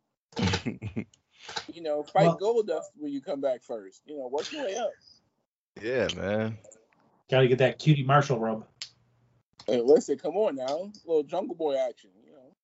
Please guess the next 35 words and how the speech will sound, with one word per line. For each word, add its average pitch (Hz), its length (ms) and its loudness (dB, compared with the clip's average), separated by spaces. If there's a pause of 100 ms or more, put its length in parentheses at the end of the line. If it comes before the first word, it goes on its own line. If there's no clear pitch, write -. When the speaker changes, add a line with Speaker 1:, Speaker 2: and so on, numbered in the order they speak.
(1300)
Speaker 3:
So, 135 540 4
since 185 380 4
we 190 120 10
are 170 120 8
doing 156 220 4
old 143 240 2
school 143 220 0
booking, 110 500 -2 (880)
um, 117 560 0
we 135 160 6
go 131 140 4
on 135 180 4
to 127 100 2
two 143 260 4
wrestlers 127 540 2
who 127 180 2
are 117 280 2 (420)
obviously 147 800 4
more 135 260 0
over 127 260 0
than 117 160 -2
the 113 80 -2
last 127 400 0
two 110 160 0
because 104 680 -6
old 110 200 -6
school 107 220 -6
booking. 107 440 -4 (540)
Um, 123 240 4
Drew 170 180 10
McIntyre 175 480 8
takes 160 200 4
on 135 160 2
Jinder 151 240 2
Mahal. 135 520 2